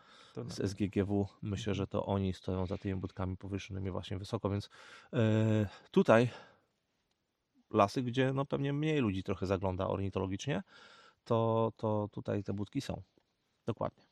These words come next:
Speaker 2: Więc to bywa różnie. Wszystko zależy od, od leśnika i od nadleśnictwa. Czy jest szansa, że puszczyk wyprowadzi lęk w koszu wiklinowym,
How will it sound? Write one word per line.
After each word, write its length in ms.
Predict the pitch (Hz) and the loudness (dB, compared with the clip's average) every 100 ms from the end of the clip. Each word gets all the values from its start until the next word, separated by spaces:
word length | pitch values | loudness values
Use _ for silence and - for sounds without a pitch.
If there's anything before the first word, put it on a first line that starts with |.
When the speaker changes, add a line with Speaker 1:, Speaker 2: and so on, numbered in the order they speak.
| _ - | _ 0
Speaker 2:
Więc 120 | 135 | 0
to 80 | 131 | 4
bywa 180 | 156 139 | 6 6
różnie. 240 | 117 92 95 | 6 4 0
Wszystko 240 | 170 143 | -2 2
zależy 260 | 127 110 104 | 2 4 0
od, 60 | - - | -2 -8
od 100 | 107 | -2
leśnika 500 | 98 - 104 104 107 | -2 -2 -6 -6 -6
i 120 | 110 | -6
od 60 | 101 | -6
nadleśnictwa. 540 | 95 87 95 90 - - - - - | -4 -6 -8 -14 -16 -20 -20 -18 -6
Czy 120 | - | 4
jest 200 | 151 170 | 4 4
szansa, 340 | - 156 160 131 | 6 6 6 4
że 140 | 123 | 4
puszczyk 400 | 135 143 - 139 | 4 2 4 4
wyprowadzi 640 | 117 113 120 123 123 117 117 | 4 6 6 6 6 6 8
lęk 300 | 113 120 - | 8 6 2
w 80 | |
koszu 340 | - 123 - 113 | 4 4 4 2
wiklinowym, 640 | 110 120 110 113 110 117 | 2 4 6 8 6 4